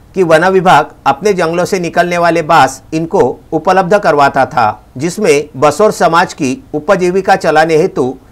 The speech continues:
एक बांस की कीमत मात्र तीस रुपयों से लेकर पैंतीस रुपयों तक होती थी। ये भी हकीकत अब सामने आ रही है कि बांस के लिए इस समाज को भटकना पड़ रहा है। रोजगार के लिए संघर्ष कर रहा यह समाज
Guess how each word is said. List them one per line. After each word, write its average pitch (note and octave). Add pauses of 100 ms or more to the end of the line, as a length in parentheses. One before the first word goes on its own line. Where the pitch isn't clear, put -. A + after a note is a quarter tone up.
(120)
एक F3+
बांस E3+
की G3
कीमत E3+ (300)
मात्र F3
तीस G3+
रुपयों F3
से E3+
लेकर E3 (400)
पैंतीस D#3
रुपयों F3
तक F#3
होती D3+
थी। B2 (200)
ये D#3
भी A3
हकीकत F3+
अब E3+
सामने F3
आ E3
रही F3
है C3+ (380)
कि F#3+
बांस D3+
के G#3
लिए D3 (100)
इस F#3
समाज E3
को C#3 (100)
भटकना E3
पड़ D#3+
रहा C#3
है। A2+ (220)
रोजगार E3+
के A3
लिए E3
संघर्ष E3+
कर F3
रहा E3
यह D#3+
समाज D#3